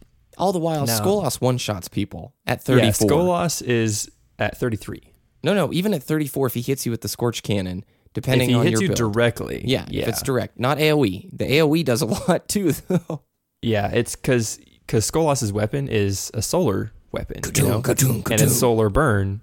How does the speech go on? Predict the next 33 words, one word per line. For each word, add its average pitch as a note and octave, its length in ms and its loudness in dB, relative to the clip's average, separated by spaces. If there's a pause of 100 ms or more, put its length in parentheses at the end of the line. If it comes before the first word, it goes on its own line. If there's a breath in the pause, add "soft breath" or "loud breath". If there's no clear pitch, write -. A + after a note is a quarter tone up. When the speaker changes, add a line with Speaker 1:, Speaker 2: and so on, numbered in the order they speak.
Speaker 2:
on G2+ 140 -2
Skolas, G#2 440 -2
so - 120 -6
that's G#2 220 -4
why G#2+ 100 -4
it G2+ 80 -6
does G2+ 160 -2
so G2+ 160 -4
much G2 220 -6
damage. - 300 -10
So F#2+ 100 -4
you A2 120 -4
have A#2+ 120 -4
to A2+ 100 -4
juggle G#2 400 -2
ads, G2+ 420 -6
you G#2 60 -8
have G#2 120 -10
to A2 80 -14
juggle A2 300 -4
the B2 100 -4
debuff, G#2+ 480 -2
you - 60 -10
have - 60 -18
to B2+ 80 -8
juggle A#2 360 -4
Skolas A#2+ 880 -2 (380 soft breath)
aggro, G2 380 -4
you G2 60 -8
have G#2+ 100 -10
to C3+ 80 -6
juggle A#2+ 400 -4
mines. G#2 840 -6